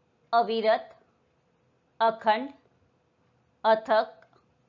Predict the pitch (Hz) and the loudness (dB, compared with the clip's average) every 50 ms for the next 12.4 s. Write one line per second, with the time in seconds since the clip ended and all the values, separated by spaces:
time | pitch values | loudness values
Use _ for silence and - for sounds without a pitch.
0 | _ _ _ _ _ _ _ _ _ _ - 240 226 226 - 220 220 220 233 269 | _ _ _ _ _ _ _ _ _ _ -2 -2 -2 -2 -4 -4 -2 -2 -4 -6
1 | 277 - _ _ _ _ _ _ _ _ _ _ _ _ _ _ _ _ _ _ | -12 -20 _ _ _ _ _ _ _ _ _ _ _ _ _ _ _ _ _ _
2 | 220 226 247 269 269 240 208 196 190 202 196 - _ _ _ _ _ _ _ _ | -8 -6 -6 -6 -6 -4 -4 -4 -4 -4 -6 -10 _ _ _ _ _ _ _ _
3 | _ _ _ _ _ _ _ _ _ _ _ - 220 214 196 208 214 214 208 208 | _ _ _ _ _ _ _ _ _ _ _ -2 -2 0 2 0 0 0 0 -6
4 | 202 208 233 269 294 - _ _ _ _ _ _ _ _ _ _ _ _ _ _ | -8 -8 -8 -10 -12 -16 _ _ _ _ _ _ _ _ _ _ _ _ _ _
5 | 202 208 233 285 494 480 - 302 277 233 220 202 196 196 190 196 240 269 233 190 | -8 -4 -2 -2 -2 -2 -2 -2 -2 0 0 -2 -2 -2 0 0 -2 -2 -4 -8
6 | - _ _ _ _ _ _ - 247 254 294 302 240 220 214 196 - 220 247 269 | -14 _ _ _ _ _ _ -8 -4 -2 -2 0 0 -2 -4 0 2 0 0 2
7 | 302 311 349 359 349 392 370 247 247 220 208 - - 254 277 285 277 220 175 - | 0 0 0 0 0 0 -2 -2 -4 -6 -6 -4 -2 -2 -2 -2 -4 -8 -14 -16
8 | - _ _ _ _ _ _ _ _ _ _ _ _ _ _ _ _ _ _ _ | -18 _ _ _ _ _ _ _ _ _ _ _ _ _ _ _ _ _ _ _
9 | _ _ - 190 214 220 226 226 233 233 226 247 254 262 254 254 302 320 320 339 | _ _ -8 -6 -4 -2 -2 -2 -2 -4 -6 -6 -6 -8 -8 -4 0 2 2 2
10 | 339 330 254 202 180 180 180 180 _ _ _ _ _ _ _ - 226 233 233 226 | 2 -2 -6 -8 -8 -8 -10 -12 _ _ _ _ _ _ _ -2 0 0 0 0
11 | - - 320 349 339 - - 302 277 254 269 262 - - 220 196 196 202 233 247 | 0 0 0 0 0 -2 -6 -4 -4 -4 -6 -8 -4 -4 -4 -4 -4 -4 -4 -4
12 | 302 285 285 320 311 254 214 196 | -4 -4 -4 -6 -6 -4 -4 -6